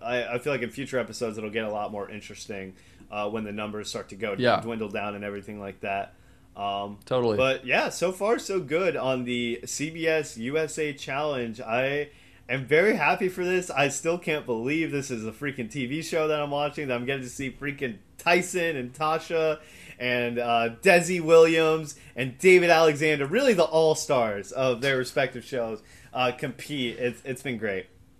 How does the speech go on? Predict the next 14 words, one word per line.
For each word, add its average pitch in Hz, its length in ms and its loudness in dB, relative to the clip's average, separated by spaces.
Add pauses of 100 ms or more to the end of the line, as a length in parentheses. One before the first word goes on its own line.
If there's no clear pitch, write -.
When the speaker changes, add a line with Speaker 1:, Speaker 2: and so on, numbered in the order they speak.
(1000)
Speaker 2:
Yeah, 113 240 4
it 110 180 -2
has. 104 400 0
Gotta 151 260 8
imagine 143 420 6
C 139 220 2
B 123 140 2
S 120 240 2
was 107 280 -2
responsible 110 520 -2
for 110 120 -6
this 104 160 -6
format, 101 600 -2 (120)
uh, - 60 -8